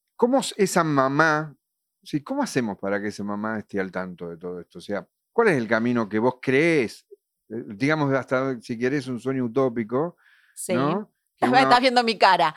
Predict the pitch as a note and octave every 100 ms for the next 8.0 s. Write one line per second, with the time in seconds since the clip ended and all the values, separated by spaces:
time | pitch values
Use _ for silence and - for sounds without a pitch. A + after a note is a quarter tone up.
0 | - - D#3 C#3+ A2 G3+ G#3 E3 A#2+ A#3+
1 | A3+ A#3+ C4+ C#4+ C#4 C4+ C4 C4 G#3 G#3
2 | F3+ - C#3+ D#3 D#3+ D3 D3+ - - -
3 | - C3+ A#2 G#2+ - - - C4 - C3+
4 | C3+ C3 B2+ B2 B2+ B2+ A#2+ D3 D3 C#3
5 | D3+ D#3+ E3+ - D3+ D#3 C#3 - E3 F3
6 | D#3 A2+ F#2+ - _ _ _ _ _ _
7 | - - F#3+ G3+ B3 A3+ A2 - - G2+